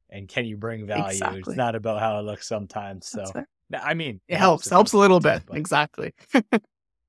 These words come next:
Speaker 1: Um, actually, any, any parting words for our audience? Thoughts? You know, you've shared a ton of great insights and value tonight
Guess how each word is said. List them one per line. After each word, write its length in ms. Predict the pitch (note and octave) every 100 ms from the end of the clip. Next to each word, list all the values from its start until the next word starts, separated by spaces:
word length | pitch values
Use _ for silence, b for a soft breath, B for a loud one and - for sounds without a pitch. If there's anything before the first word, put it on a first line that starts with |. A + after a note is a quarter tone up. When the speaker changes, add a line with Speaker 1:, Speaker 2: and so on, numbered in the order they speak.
| _ _ _ _
Speaker 1:
Um, 560 | A#2+ A#2+ A#2 A2+ A2+ - _ _ _ _ _ _ _ D3
actually, 260 | - D3+ - -
any, 260 | E3+ E3+
any 200 | C#3+ D#3
parting 360 | C#3+ C#3+ D3 C#3+
words 320 | B2+ B2+ B2
for 140 | - B2
our 120 | A2
audience? 600 | A2 A2+ A2+ A2+ - - _
Thoughts? 580 | B2+ A#2+ G#2+ - - - -
You 120 | F#2 A2+
know, 80 |
you've 180 | A2+ G#2+
shared 220 | - C3
a 40 | A2+
ton 260 | - A#2+
of 100 | A#2
great 220 | G2 G#2 G#2
insights 440 | G#2+ - G#2+ F#2
and 120 | G2
value 400 | G2 F#2+ F#2+ F#2+
tonight 500 | F2+ - F#2+ F#2 F#2